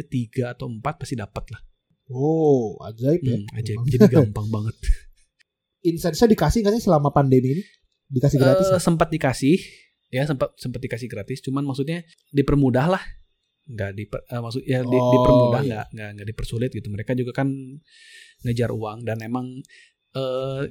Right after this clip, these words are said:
Speaker 1: eh, ngomongin uang ya, jadi saya <laughs> bisu-bisu lagi.
Speaker 2: <laughs>
Speaker 1: Oke, eh, kita ngomongin sambil ngomongin uang ya. Jadi gini, Pokemon Go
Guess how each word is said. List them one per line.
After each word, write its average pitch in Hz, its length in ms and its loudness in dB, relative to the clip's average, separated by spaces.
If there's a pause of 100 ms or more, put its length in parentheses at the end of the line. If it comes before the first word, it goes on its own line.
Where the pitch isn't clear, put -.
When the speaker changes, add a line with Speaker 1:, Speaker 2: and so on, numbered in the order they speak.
(220)
Speaker 1:
eh, 180 160 4
ngomongin 151 400 4
uang 185 220 6
ya, 156 100 -2
jadi 147 220 0
saya 143 160 -2
<laughs> - 1600 4
bisu-bisu 135 460 2
lagi. 120 220 4 (600)
Speaker 2:
<laughs> - 640 0
Speaker 1:
Oke, 131 320 4
eh, 156 480 6
kita 165 180 2
ngomongin 151 340 0
sambil 147 220 2
ngomongin 147 280 2
uang 156 180 2
ya. 117 100 -6
Jadi 147 400 2 (240)
gini, 165 400 2 (320)
Pokemon 160 400 0
Go 131 480 0